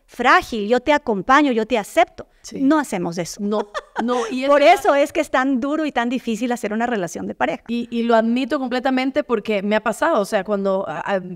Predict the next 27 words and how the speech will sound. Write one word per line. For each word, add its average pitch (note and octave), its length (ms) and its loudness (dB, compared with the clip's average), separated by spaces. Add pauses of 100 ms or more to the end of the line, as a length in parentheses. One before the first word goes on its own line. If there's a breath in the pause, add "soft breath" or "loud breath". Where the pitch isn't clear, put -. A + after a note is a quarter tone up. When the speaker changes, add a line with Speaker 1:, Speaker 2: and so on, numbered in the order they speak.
(280)
Speaker 2:
lo E3+ 280 -6
tupa A3+ 420 2
o F#3+ 100 -2
yo F#3+ 140 2
le A#3+ 100 0
digo A3+ 260 0
algo, C4+ 360 0 (280 soft breath)
eh, G#3 240 -2
también A3+ 300 0
es B3+ 80 -4
una, B3+ 320 0
una A#3 160 -4
intención B3 340 -6
de, A#3+ 80 -6
"Pero A3 380 -4
¿por G#3+ 120 -4
qué A#3+ 100 -4
me A#3+ 80 0
atacas? A#3+ 360 0
Entonces A#3 400 -6
no A#3+ 140 -6
soy C4+ 100 -6
suficiente, A#3+ 440 -4
entonces A3+ 280 -4
esto, C#4 180 -4
lo C4 80 -2
otro". C4+ 220 -4